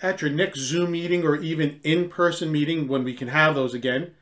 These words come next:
that instead of picking out a number or selecting the youngest person in the room to receive a prize,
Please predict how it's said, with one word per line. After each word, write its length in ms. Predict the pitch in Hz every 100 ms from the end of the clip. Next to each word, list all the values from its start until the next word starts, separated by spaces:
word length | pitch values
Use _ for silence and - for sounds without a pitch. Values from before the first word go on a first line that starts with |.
| _ _ _ _ _ _
that 140 | 233
instead 360 | 285 285 - 392
of 80 | 359
picking 300 | 311 320 269
out 240 | 247 254
a 240 | 208 175 160
number 500 | 151 196 202 202 202
or 160 | 156
selecting 520 | 139 160 165 170 165
the 80 | 151
youngest 420 | 131 156 190 190
person 400 | - 180 175 185
in 80 | 165
the 80 | 151
room 320 | 147 160 175
to 80 | 170
receive 380 | 135 - 170 156
a 20 |
prize, 600 | 151 143 139 156 208 -